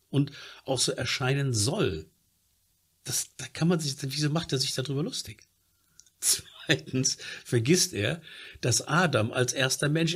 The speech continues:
ebenfalls nach dem, also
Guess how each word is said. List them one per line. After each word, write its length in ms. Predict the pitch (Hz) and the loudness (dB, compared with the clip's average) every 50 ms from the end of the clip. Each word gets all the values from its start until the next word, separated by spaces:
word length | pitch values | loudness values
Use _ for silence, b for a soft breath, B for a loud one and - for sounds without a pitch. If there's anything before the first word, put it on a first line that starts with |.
| - | -4
ebenfalls 840 | - - 233 240 196 196 170 165 - 113 101 87 82 - - - - _ _ _ _ _ _ | -2 -2 0 2 4 4 2 2 2 -2 -2 -2 -2 -2 -2 -4 -4 _ _ _ _ _ _
nach 240 | 101 101 123 123 - | 0 0 0 0 0
dem, 380 | - 156 160 185 226 233 B B B B B B | 2 4 4 4 4 0 B B B B B B
also 240 | - - - 98 | -8 -4 -4 -4